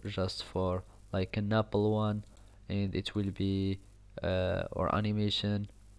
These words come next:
so whatever you want the format of your video. After that you will need to start or,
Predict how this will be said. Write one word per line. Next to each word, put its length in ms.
so 400
whatever 480
you 120
want 420
the 80
format 460
of 220
your 120
video. 360
After 280
that 500
you 120
will 140
need 320
to 120
start 600
or, 300